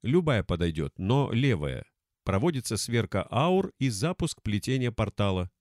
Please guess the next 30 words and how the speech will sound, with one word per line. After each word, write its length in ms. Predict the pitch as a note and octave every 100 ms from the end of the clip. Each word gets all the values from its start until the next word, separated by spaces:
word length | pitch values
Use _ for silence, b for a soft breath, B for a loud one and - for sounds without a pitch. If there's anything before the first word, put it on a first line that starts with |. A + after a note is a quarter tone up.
| _ B B B -
Тот 180 | D#3
активируется. 880 | D#3+ - F2+ E2+ E2+ D#2+ - D2+ D2 _ _ _ _ _ -
По 140 | B2
времени, 520 | D3+ E3+ B2+ E2+ C2+ - _
после 280 | - C3 C3+
активации 520 | B2 - D3 A#2+ -
на 160 | G#2+ B2
тумбе, 440 | - G2+ D#2 D2 - _
через 300 | - A2 G2+
пять 240 | - G2
минут 340 | E2+ F2 F3+ -
портал 380 | C3 A2+ D3 D3+
готов 340 | A2+ C3+ C#3
к 80 | -
использованию, 760 | C#3 - B2+ G#2+ A2 G#2+ G2 - _ -
с 120 | -
небольшим 460 | E3+ E3 D#3 E3
уточнением. 640 | D3 C#3 - G2+ E2+ D2 C2 - _ _ B B B
На 160 | G2 A2+
тумбе, 400 | - G#3 E3 A2
чуть 240 | - A2+
выше 260 | A2+ B2+ A2+
отпечатка 600 | G#2+ A2 - G#2 - F#2
руки, 300 | F2+ - E3+
было 240 | D3+ D3
углубление 800 | D3 C3+ C#3+ C3 C3+ B2 D#2+ D2
в 60 | C2+
форме 400 | - A#2 A2+ G#2+
шестилучевой 800 | - G#2+ - G#2+ G#2 A2+ G#2+ F2+
звезды. 560 | F#2+ G#2 F#2+ F2 -